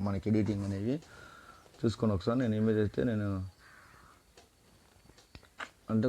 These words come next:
కొంచెం కలర్ఫుల్గా అయితే నేను బ్యాక్ సైడ్ అయితే నేను రైట్ సైడ్కి అయితే ఇవ్వగలిగాను. మీకు ఏది ఎలా కావాలంటే అలా ఏ కలర్ అయితే ఇచ్చుకోవచ్చు. నేను షో కోసం అయితే ఇది వచ్చాను ఫ్రెండ్స్, అంటే సూర్యుడు వెలుతురు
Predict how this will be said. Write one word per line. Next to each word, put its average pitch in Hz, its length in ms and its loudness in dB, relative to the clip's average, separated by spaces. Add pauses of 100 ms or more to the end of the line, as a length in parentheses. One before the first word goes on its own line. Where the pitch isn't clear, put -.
కొంచెం 110 240 2
కలర్ఫుల్గా 123 440 4
అయితే 120 180 2
నేను 110 160 2 (200)
బ్యాక్ 104 220 4
సైడ్ 110 180 6
అయితే 107 200 0
నేను 98 160 -4 (1040)
రైట్ 110 180 12
సైడ్కి 110 260 10
అయితే 117 220 6
ఇవ్వగలిగాను. 101 480 4 (180)
మీకు 98 220 0
ఏది 98 100 2 (200)
ఎలా 104 180 6
కావాలంటే 110 280 2
అలా 98 80 0 (120)
ఏ - 20 4 (120)
కలర్ 101 200 2
అయితే 92 160 -4
ఇచ్చుకోవచ్చు. 95 500 -4 (680)
నేను 131 200 2
షో 147 100 10 (100)
కోసం 143 220 6
అయితే 139 140 0
ఇది 127 140 0
వచ్చాను 117 320 -2
ఫ్రెండ్స్, 110 360 -4
అంటే 107 140 2 (180)
సూర్యుడు 117 260 2
వెలుతురు 107 420 2